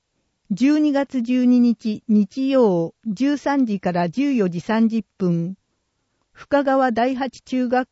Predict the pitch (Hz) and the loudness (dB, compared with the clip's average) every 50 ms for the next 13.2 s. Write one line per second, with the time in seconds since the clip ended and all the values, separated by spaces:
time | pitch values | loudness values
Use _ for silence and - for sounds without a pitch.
0 | _ _ - 190 180 175 170 165 170 - - 214 202 - - 277 254 247 254 247 | _ _ -2 0 0 0 0 -2 -4 -2 0 0 0 0 -2 -2 -2 0 0 0
1 | 247 240 - - 233 220 220 220 214 202 196 196 190 190 190 208 - _ _ _ | -2 -2 -4 -2 0 0 2 2 2 2 2 0 0 -2 -4 -6 -10 _ _ _
2 | _ _ _ _ _ _ _ _ _ _ - - - 247 277 285 277 247 254 247 | _ _ _ _ _ _ _ _ _ _ -8 -4 -2 0 2 0 0 0 0 0
3 | 247 233 226 - _ 240 233 285 311 269 220 202 202 214 269 262 - 254 233 208 | 0 0 -2 -4 _ 0 2 2 2 2 2 4 4 4 2 2 0 -2 -2 -2
4 | 196 185 180 170 - - 240 233 208 180 175 165 - 226 233 233 226 226 220 214 | -2 -2 -4 -4 -4 -2 0 0 0 0 -2 -2 -2 -2 -2 0 0 0 0 0
5 | 202 165 160 - - _ _ _ _ _ _ _ _ _ _ _ _ _ _ _ | 0 -2 -4 -6 -12 _ _ _ _ _ _ _ _ _ _ _ _ _ _ _
6 | _ _ - 220 196 202 233 277 302 294 269 277 277 262 262 269 254 254 247 233 | _ _ -2 0 2 4 4 4 4 4 2 2 2 2 4 4 4 4 4 2
7 | 247 220 - 247 226 240 240 233 - - 233 226 190 175 170 165 165 - _ - | 2 0 0 0 0 2 0 -2 -2 0 0 2 2 2 0 -2 -4 -6 _ -12
8 | - - 214 233 254 247 - 202 180 170 170 165 - _ _ _ _ _ _ _ | -8 -4 -2 -2 -2 -2 -2 -2 -2 -2 -2 -4 -6 _ _ _ _ _ _ _
9 | _ - - - 240 254 285 294 - 220 202 190 175 175 185 - 214 262 285 302 | _ -14 -8 -4 -2 -2 -2 -2 -2 -2 0 0 0 -2 -2 -2 0 0 2 2
10 | 277 247 202 180 175 - _ - 254 247 240 220 185 170 170 170 170 180 185 185 | 2 2 0 0 -2 -4 _ -4 -2 0 0 0 0 0 0 0 0 -2 -2 -4
11 | - _ _ _ _ _ _ _ _ _ _ _ _ _ _ _ _ _ _ _ | -6 _ _ _ _ _ _ _ _ _ _ _ _ _ _ _ _ _ _ _
12 | _ _ _ _ _ _ _ _ _ _ - - 226 - - 277 302 277 269 269 | _ _ _ _ _ _ _ _ _ _ -6 -4 -4 -2 0 0 0 0 0 -2
13 | - - 240 233 | -2 -4 -6 -6